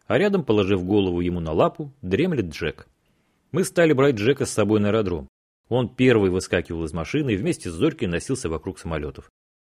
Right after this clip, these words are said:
Пес был сообразительный, аккуратно брал свою порцию, съедал ее в сторонке, быстро научился служить.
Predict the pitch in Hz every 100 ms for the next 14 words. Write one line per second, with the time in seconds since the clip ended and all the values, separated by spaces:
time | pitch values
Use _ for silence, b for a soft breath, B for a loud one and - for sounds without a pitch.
0 | _ _ - 147 110 123 - 120 127 123
1 | - - 78 73 - 131 160 - 87 92
2 | 85 - 85 - - 92 - 110 - 90
3 | 110 151 127 117 - 113 113 101 95 85
4 | 147 - 95 87 80 110 - 92 98 95
5 | 82 76